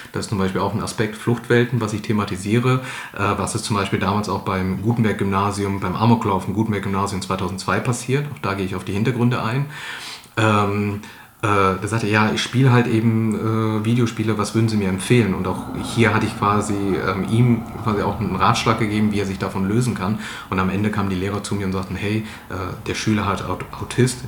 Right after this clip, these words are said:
der öffnet sich gar nicht im Unterricht.“ Und das ist einfach Wahnsinn, wie sie das jetzt einfach hinbekommen haben. Und das ist, äh, ja, <laughs> ich weiß nicht, wie ich das beschreiben soll. Das ist, äh, da geht halt eben für mich auch das, das Herz auf, weil das ist meine Mission, letzten Endes genau solche Menschen halt eben zu erreichen und zu helfen.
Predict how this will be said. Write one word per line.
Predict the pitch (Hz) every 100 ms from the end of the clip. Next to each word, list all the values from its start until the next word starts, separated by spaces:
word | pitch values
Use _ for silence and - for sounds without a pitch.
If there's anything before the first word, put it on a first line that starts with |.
| -
der | 98
öffnet | 110 - 110
sich | - - -
gar | 107 127
nicht | 101 -
im | 101 92
Unterricht.“ | 101 98 95 110 - - -
Und | 95 92
das | 95
ist | 98
einfach | 95 95 92
Wahnsinn, | 95 110 107 95
wie |
sie | 92
das | 101 92
jetzt | 95 92
einfach | 90 95
hinbekommen | 127 117 - 92 95
haben. | 95 98
Und | 95 92
das | 95
ist, | 98 - - - - - - -
äh, | 101 95 90 92 - - - - 95
ja, | 92 90 -
<laughs> | - 131
ich | 131
weiß | 120 113
nicht, | 117
wie | 127
ich | 117
das | 127 120
beschreiben | 117 110 117 117
soll. | 110 101
Das | 101
ist, | 107 -
äh, | 104 101 - -
da | 104
geht | 104 107
halt | 107
eben | 101
für | 107
mich | 107 123
auch | 98
das, | 101 - 92
das | 95 104
Herz | 101 107
auf, | 92
weil | 104 98
das | 113
ist | 117 -
meine | 104 98
Mission, | 98 - 104 101 95 - - 104
letzten | 101 110
Endes | 92 95 -
genau | 95 95
solche | 98 92 92
Menschen | 92 92 92
halt | 90 87
eben | 87
zu | -
erreichen | 87 - - 117 -
und |
zu | - 92
helfen. | 98 -